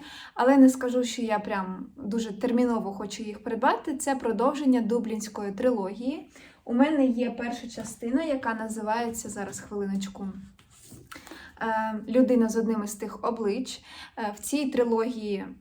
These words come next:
е, я так зрозуміла, що не три книги, а чотири, тому що вийшла нульова частина,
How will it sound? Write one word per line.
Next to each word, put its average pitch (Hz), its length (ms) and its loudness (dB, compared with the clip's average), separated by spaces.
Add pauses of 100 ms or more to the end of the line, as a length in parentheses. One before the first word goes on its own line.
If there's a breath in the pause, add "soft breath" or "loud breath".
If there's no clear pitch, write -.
е, 208 240 -6
я 214 120 -4
так 233 180 -4
зрозуміла, 220 540 0
що - 160 -4
не 226 120 0
три 254 240 4
книги, 226 460 -2
а 214 140 2
чотири, 226 520 -4
тому 240 300 2
що - 180 -6
вийшла 208 600 -2 (360 loud breath)
нульова 240 520 10
частина, 320 640 -2